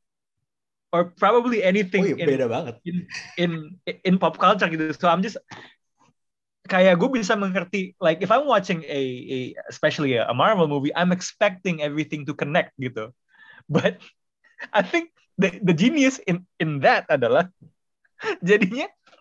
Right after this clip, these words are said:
Speaker 1: when you're watching any kind of other comic property, you have this built-in expectation that they have to connect, gitu. Uh, <laughs>
Speaker 2: <laughs> Kita sudah teracun semua.
Speaker 1: Gitu loh.
Speaker 2: That's the
Speaker 1: Itu
Speaker 2: problem.
Speaker 1: kayak, gue tuh kayak, gue tuh kayak, hmm,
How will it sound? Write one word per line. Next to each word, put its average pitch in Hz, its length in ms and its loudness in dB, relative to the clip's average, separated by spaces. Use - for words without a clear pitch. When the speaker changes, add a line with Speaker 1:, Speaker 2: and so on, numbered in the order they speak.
Speaker 1:
when 220 240 2
you're 285 200 0
watching 220 360 2
any 214 160 -4
kind 190 320 0
of 180 80 -2
other 151 480 0
comic 170 360 -2
property, 185 560 -4
you 190 120 2
have 269 220 4
this 214 220 0
built-in 190 440 -2
expectation 185 640 -2
that 180 120 2
they 190 120 0
have 185 200 2
to 185 100 -10
connect, 175 380 -6
gitu. 120 300 -12
Uh, 180 320 6
<laughs> - 400 0
Speaker 2:
<laughs> - 500 -2
Kita 262 140 4
sudah 233 240 4
teracun 208 400 4
semua. 247 560 4
Speaker 1:
Gitu 381 320 2
loh. 262 160 8
Speaker 2:
That's 320 160 2
the 339 100 2
Speaker 1:
Itu 330 60 -4
Speaker 2:
problem. 403 320 4
Speaker 1:
kayak, 269 240 8
gue 277 120 0
tuh 392 120 -2
kayak, 247 280 4
gue 285 80 -2
tuh 381 120 2
kayak, 262 220 6
hmm, 277 300 2